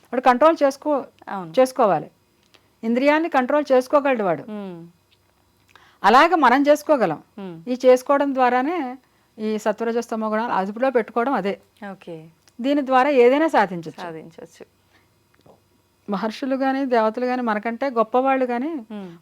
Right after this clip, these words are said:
Speaker 1: వాళ్ళందరూ ఎందుకు, ఎందుకు గొప్పవాళ్ళు అయ్యారంటే వాళ్ళు కూడా మనలాగానే సాధన.
Speaker 2: జయించారు వీటన్నింటినీ
Speaker 1: ఆ,
Speaker 2: వాళ్ళు. మ్మ్.
Speaker 1: మనలాగా ఉన్నవాళ్ళే అందరూ కూడా.
Speaker 2: ఆ.
Speaker 1: కానీ వాళ్ళని వాళ్ళు ఎలాగ మనం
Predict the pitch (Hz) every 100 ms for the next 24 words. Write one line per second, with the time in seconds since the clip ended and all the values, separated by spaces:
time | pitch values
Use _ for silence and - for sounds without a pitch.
0 | 208 208 220 247 240 233 277 233 226 262
1 | 285 269 269 269 269 262 269 311 320 262
2 | 269 302 269 240 262 262 277 254 - -
3 | 208 220 202 208 262 208 185 175 170 165
4 | 170 170 185 214 254 208 165 - - 202
5 | 190 180 185 240 311 320 294 330 339 294
6 | 240 302 254 165 208 180 160 170 _ _
7 | _ _ - 262 294 381 330 220 214 226
8 | 294 330 302 294 320 339 262 240 214 226
9 | 269 285 262 262 240